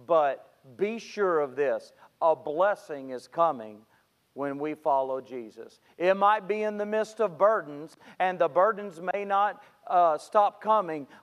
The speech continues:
but the blessings of Jesus will always outweigh the burdens. There may be burdens for following him. There, there may be persecution for following him, but the blessings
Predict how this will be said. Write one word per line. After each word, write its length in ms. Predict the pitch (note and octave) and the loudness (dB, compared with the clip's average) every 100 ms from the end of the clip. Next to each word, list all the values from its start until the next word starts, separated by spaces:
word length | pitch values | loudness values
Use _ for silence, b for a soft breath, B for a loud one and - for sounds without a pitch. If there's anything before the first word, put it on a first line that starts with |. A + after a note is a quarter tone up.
| C#3 | 0
but 240 | C#3 F#3 F#3 | 2 4 2
the 100 | D#3+ | 0
blessings 880 | C3 D#3+ F3 A3+ A3+ - A#3 G#3+ F#3+ | 0 2 4 4 0 -6 -8 -6 -2
of 100 | F3 C3+ | -2 -4
Jesus 760 | A#2 F#3+ G3+ C3+ C3 B2+ - b b | -8 -8 -8 -8 -6 -8 -10 b b
will 320 | D3 E3 D#3+ E3 | -2 2 2 2
always 840 | A3 B3 G3+ D3+ D3 C3+ C#3 - - | 4 6 4 2 2 0 -4 -12 0
outweigh 580 | D#3+ D#3 C#3+ D3+ D3 D3 | 4 4 2 -2 -2 -4
the 140 | C#3 | -8
burdens. 640 | B2+ C#3+ C3+ A#2+ A2+ A2 _ b b | -6 -4 -4 -6 -14 -20 _ b b
There 280 | C3+ G#3 B3 | 0 2 2
may 240 | E3 E3+ | 0 0
be 180 | D#3+ F3 | -4 -6
burdens 460 | C#3 F3 G3 G3+ | 0 0 0 -8
for 200 | - G#3 | -6 -4
following 760 | F#3+ A#3 B3 G#3+ C#3 C3 B2+ B2+ | -2 0 0 0 -2 -4 -8 -12
him. 360 | C3+ A#2+ A2+ G#2+ b b _ | -12 -12 -14 -18 b b _
There, 400 | C#3+ A#3+ G#3+ E3 | -2 0 -2 -4
there 240 | G3 B3+ | -4 -4
may 240 | E3 E3 | -4 -4
be 220 | E3 F3 F3+ | -6 -10 -6
persecution 1040 | G3 G3+ - F#3+ - C4+ B3+ - D#3 D3+ b b | -2 -2 -4 -12 -8 -10 -10 -10 -12 -12 b b
for 160 | - F#3+ | -4 -4
following 680 | F#3 G#3 G3 E3 C#3 C3 B2+ | 0 0 2 -2 -4 -8 -14
him, 360 | B2 A2+ G#2+ _ b b | -14 -14 -14 _ b b
but 220 | D3+ E3 | -2 0
the 100 | D#3+ | -2
blessings 920 | C#3 E3 G3 G3 - C#3+ C3 B2+ - | 0 4 4 2 -4 -8 -10 -14 -18